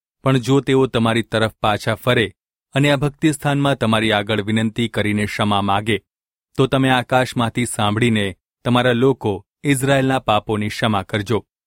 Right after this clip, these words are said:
જે દેશ તમે તેઓના પૂર્વજોને આપ્યો, તેમાં તેઓને પાછા લાવજો. તેઓએ તમારી વિરુદ્ધ કરેલા પાપને કારણે જ્યારે આકાશ બંધ થઈ જાય અને વરસાદ ન આવે, ત્યારે જો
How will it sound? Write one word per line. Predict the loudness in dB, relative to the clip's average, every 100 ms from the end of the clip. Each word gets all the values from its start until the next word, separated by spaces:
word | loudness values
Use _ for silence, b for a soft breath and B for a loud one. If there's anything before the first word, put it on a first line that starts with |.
| _ _ _ _ _
જે | -2 2
દેશ | 2 0 -2
તમે | -2 0 0
તેઓના | 2 2 2 0
પૂર્વજોને | 0 0 0 0 0
આપ્યો, | 0 0 0 0 -2 _ -4
તેમાં | 0 2 0
તેઓને | 0 0 0 -2
પાછા | -2 -2 -2
લાવજો. | 0 0 -2 -6 -6 _ _ _ _ _ 0
તેઓએ | 2 4 2
તમારી | 2 2 2
વિરુદ્ધ | 0 0 0 -4
કરેલા | -2 0 0 0
પાપને | 0 0 0 -6
કારણે | -2 -2 0 -2 -4 _ _ _ _
જ્યારે | -2 0 0
આકાશ | 0 0 -2 -2 -4
બંધ | -2 -2 -2
થઈ | -2 -2
જાય | -2 -4 -6 _ _ _
અને | -2 0
વરસાદ | 0 -4 0 -2 -2
ન | -4
આવે, | -4 -4 -4 -8 _ _ _ _ _ -4
ત્યારે | 0 0
જો | 2